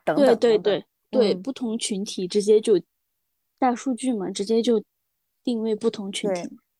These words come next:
Speaker 1: 但其实它的定位的最基础就是我们在，嗯，第一次跟某一个人见面的时候，我们也是，嗯，如果我们不是特别容易去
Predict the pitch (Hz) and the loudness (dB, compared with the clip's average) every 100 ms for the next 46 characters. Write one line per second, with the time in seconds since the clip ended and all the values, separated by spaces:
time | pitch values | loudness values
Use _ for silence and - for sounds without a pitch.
0 | _ - 403 320 320 320 262 311 320 302 | _ -4 -4 -2 -4 -2 -2 0 0 0
1 | 339 320 311 226 302 320 226 285 311 208 | -2 0 2 2 0 -4 -6 -6 -6 -6
2 | 151 180 202 196 175 143 190 277 311 247 | -6 -4 -2 0 0 0 -4 -2 0 -2
3 | - _ _ - 196 185 175 294 302 320 | -6 _ _ -8 -6 -6 -6 -4 -4 -4
4 | 294 233 247 226 143 175 214 190 208 285 | -4 -4 -2 -2 -2 -4 -4 -4 -4 -6
5 | 285 311 196 160 156 160 - 165 156 - | -4 -4 -6 -8 -8 -6 -6 -8 -8 -8
6 | 294 - - 185 160 _ _ _ 190 175 | -8 -8 -6 -6 -6 _ _ _ -10 -8
7 | 156 180 233 220 156 190 185 226 277 208 | -6 -2 2 2 0 -6 -8 -6 -2 -2
8 | 208 175 190 196 - - 190 165 | -2 -4 -4 -6 -8 -4 -4 -4